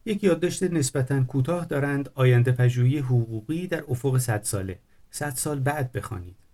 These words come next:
و اینکه خب چه اتفاقی توی این حوزه در آینده رخ خواهد داد. بعد از این دو تا مطلب حقوقی و قانونی می‌رسیم به سید امیر اصغری، مدیر گروه مهندسی برق و کامپیوتر دانشگاه خوارزمی. برای ما از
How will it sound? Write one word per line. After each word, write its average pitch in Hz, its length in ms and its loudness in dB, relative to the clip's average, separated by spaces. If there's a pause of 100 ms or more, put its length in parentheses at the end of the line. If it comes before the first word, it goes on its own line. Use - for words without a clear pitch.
(100)
و 120 40 -2
اینکه 123 280 2
خب 127 200 -2
چه 196 120 2
اتفاقی 120 400 2
توی 127 140 2
این 120 160 6
حوزه 117 320 2
در 120 200 0
آینده 107 440 2
رخ 101 120 0
خواهد 98 420 -12
داد. 107 260 -6 (580)
بعد 180 180 2
از 202 120 4
این 196 120 2
دو 190 100 0
تا 175 120 -8
مطلب 147 420 -2
حقوقی 131 760 0
و 131 100 0
قانونی 120 640 0
می‌رسیم 160 480 -4
به 143 320 2 (320)
سید 127 300 2
امیر 120 260 2
اصغری، 123 560 0
مدیر 139 380 2
گروه 127 300 2
مهندسی 117 560 0
برق 131 280 2
و 139 80 -2
کامپیوتر 107 560 0
دانشگاه 107 440 -2
خوارزمی. 107 840 -4 (200)
برای 165 260 4
ما 196 220 4
از 180 300 -2